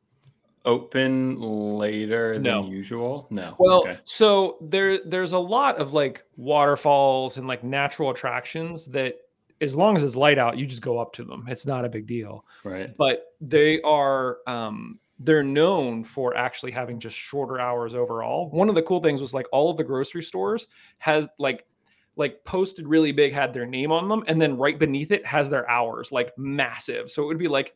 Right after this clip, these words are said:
Speaker 2: ten to, you know, twenty. And so you're like, "Oh, okay, cool. You're open from ten until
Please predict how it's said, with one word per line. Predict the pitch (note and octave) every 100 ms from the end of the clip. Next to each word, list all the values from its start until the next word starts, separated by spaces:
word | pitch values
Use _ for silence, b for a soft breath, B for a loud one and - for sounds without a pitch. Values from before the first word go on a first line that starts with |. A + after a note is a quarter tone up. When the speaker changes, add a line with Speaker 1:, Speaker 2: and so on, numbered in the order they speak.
| _
Speaker 2:
ten | - C4+ F3 E3 F#3
to, | G#3 G3+ G#3 G3+
you | G3+
know, | E3 F#3
twenty. | - C#4 C4+ B2+ C3 - b b b
And | D3 D3
so | D3+
you're | C#3+
like, | C#3+ C3+ -
"Oh, | G#3+ D3+
okay, | D#3+ D3+
cool. | - C3+
You're | G#2+ A#2
open | B2 B2+
from | C3 A#2+ A#2+
ten | C3 A#2
until | A#2+ A#2+ A#2+ A2+ A2 A2